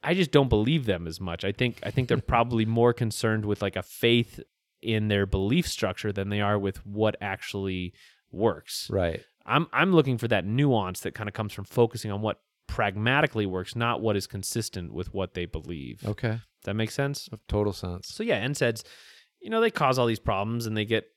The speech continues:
Speaker 1: lumped together and they get all tossed out. But aspirin in particular, especially because of its long history of use and the fact that it's a derivative of an old herbal treatment, has some really great things about it. I mean, we could probably do,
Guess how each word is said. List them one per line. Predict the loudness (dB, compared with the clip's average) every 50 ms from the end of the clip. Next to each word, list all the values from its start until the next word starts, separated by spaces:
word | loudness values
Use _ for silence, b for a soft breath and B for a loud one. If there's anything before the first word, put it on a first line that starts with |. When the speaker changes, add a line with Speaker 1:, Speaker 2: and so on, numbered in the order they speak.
| _ _ -10
Speaker 1:
lumped | -6 -4 -2 -2 -4 -6 -12 -14
together | -6 0 2 2 4 4 4 4 4 4
and | 2 2
they | 0 0
get | 0 0 0
all | 2 2 0
tossed | 0 0 -2 -2 -2 0 2
out. | 2 2 2 2
But | 0 -2
aspirin | 0 0 -2 -2 -2 -4 -6 -6 -6
in | -6
particular, | -6 -4 -4 -4 -2 -2 -2 -2 -2
especially | -4 -6 -4 0 0 0 0 -2
because | -4 -2 -2 -2 -2
of | -2
its | -4 -4 -4
long | -2 -2 -2 -2
history | -2 -4 -4 -4 -2 -2 -2
of | 0
use | 0 -2 -2 -2 -4
and | -6 -8
the | -6
fact | -4 -2 -4 -2 -2 -4
that | -4 -4
it's | -4 -6 -8
a | -10
derivative | -10 -10 -6 -2 -2 0 0 0 -2 -4 -4 -6 -8 -8 -6
of | -6 -4 -4
an | -6 -6 -4
old | -2 -2 -2 -2 -4
herbal | -4 -4 -2 -2 -4 -4
treatment, | -6 -8 -6 -6 -4 -4 -4 -6 -6 -8 -14 B B B B B B B B
has | B -6 -4 -2
some | 0 2
really | 4 4 4 2
great | 0 -2 -2 0 -2 -2 -2
things | -4 -6 -4 -4 -4
about | -2 -2 0 0 0 0
it. | -2 -6 -8 B B B B B B B B
I | -4
mean, | -4 -4
we | -2
could | -2 2
probably | 2 4 4 4 2
do, | 0 0 0 0 -2 -4